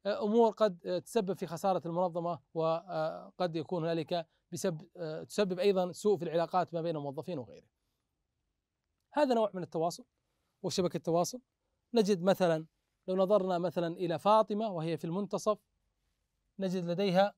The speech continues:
العديد من قنوات الاتصال مع جميع الأقسام في التسويق، في المبيعات، في الهندسة، في، وهي تعمل في التصنيع. نجد البعض لا يقوم بالإرسال، فقط هو يستقبل، والبعض لديه ات-، اتصال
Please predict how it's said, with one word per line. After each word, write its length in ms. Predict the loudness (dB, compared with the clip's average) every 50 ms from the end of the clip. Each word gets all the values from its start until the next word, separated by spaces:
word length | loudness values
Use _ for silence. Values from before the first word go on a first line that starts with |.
| _ -6
العديد 420 | -4 -2 -2 -2 0 0 -2 -2
من 100 | -2 -4
قنوات 240 | -2 -2 -4 -4 -4
الاتصال 540 | -8 -14 -10 -2 0 2 4 4 2 2 -2
مع 120 | -4 -6
جميع 280 | -4 -2 -2 0 0 0
الأقسام 400 | 0 -2 -4 -4 -4 -4 -4 -6
في 60 | -10
التسويق، 600 | -12 -10 -10 -10 -10 -10 -8 -4 -2 -4 -4 -4 _
في 240 | -10 -8 -8 -8 -8 _ _ _ _ _ _ -8
المبيعات، 760 | -6 -4 -4 -2 -2 -2 0 2 2 2 2 2 0 -2 -2
في 60 | -4 -4
الهندسة، 540 | -2 0 0 0 0 0 0 0 -2 -2
في، 260 | -2 -4 -6 -6 -6 -6
وهي 640 | -2 2 2 2 2 2 0 0 2 2 2 0 -2 _ _ _ 2
تعمل 240 | 2 2 2 2 -2
في 60 | -2
التصنيع. 500 | -2 -2 -2 2 4 4 4 4 4 0 _ _ _ _ _ _ _ _ _ _ _ _ _ _ _ _ _ _ _ _ -4
نجد 260 | -4 -2 0 0 0 0
البعض 400 | 4 8 10 10 10 8 8 2 _ _ _ _ _ _ _ _ _ -20 _ _ _ _ 0
لا 160 | 4 6 6
يقوم 280 | 6 6 4 2 4 6
بالإرسال، 440 | 6 6 6 6 6 6 6 6
فقط 320 | 4 2 0 2 0 -2 0
هو 140 | 0 2 2
يستقبل، 540 | 0 0 2 0 0 0 0 -10 -10 -8
والبعض 520 | -6 -4 -2 4 8 10 10 10 10 6 0 -8
لديه 340 | -6 -4 -2 0 0 0
ات-، 180 | -2 -6 _ -12
اتصال 800 | -12 -12 -12 -16 -16 -12 -10 -6 -2 2 4 6 6 6 4